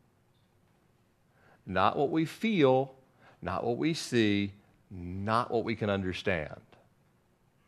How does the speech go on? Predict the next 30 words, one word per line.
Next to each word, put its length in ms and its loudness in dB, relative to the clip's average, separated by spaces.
I 120 -6
don't 160 -4
need 240 0
to 120 2
understand. 680 0
There's 160 4
a 40 6
lot 140 6
of 80 0
things 260 6
I 80 8
don't 220 2
understand 920 -2
in 100 0
the 80 -2
scriptures 640 -2
or 160 2
understand 520 2
about 280 0
the 80 -8
Lord. 320 0
Am 80 2
I 140 8
alone? 360 8
I 40 -6
don't 120 -4
need 200 2
to 100 6
understand 580 0
everything. 460 -2